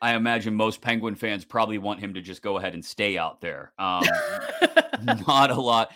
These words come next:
Speaker 1: And people in Colorado aren't happy with him these days either 'cause of the hit on
Speaker 2: Right.
Speaker 1: Cale Makar the other night.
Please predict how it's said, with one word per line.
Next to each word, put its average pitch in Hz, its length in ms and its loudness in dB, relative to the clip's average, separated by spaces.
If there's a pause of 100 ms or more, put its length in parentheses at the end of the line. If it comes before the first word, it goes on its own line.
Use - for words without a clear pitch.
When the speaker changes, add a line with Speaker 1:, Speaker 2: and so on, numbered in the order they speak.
(140)
Speaker 1:
And 143 180 2
people 160 280 -2
in 131 60 -2
Colorado 123 540 4
aren't 107 180 0
happy 104 220 2
with 95 180 -6
him 95 120 -6
these 92 180 -4
days 90 240 -4
either 104 300 -2
'cause 90 180 -14
of 90 60 -14
the 214 100 -2
hit 98 100 2
on - 60 2
Speaker 2:
Right. - 100 -4
Speaker 1:
Cale 95 180 -2
Makar 90 360 -2
the 85 140 -6
other 82 160 -10
night. 78 240 -10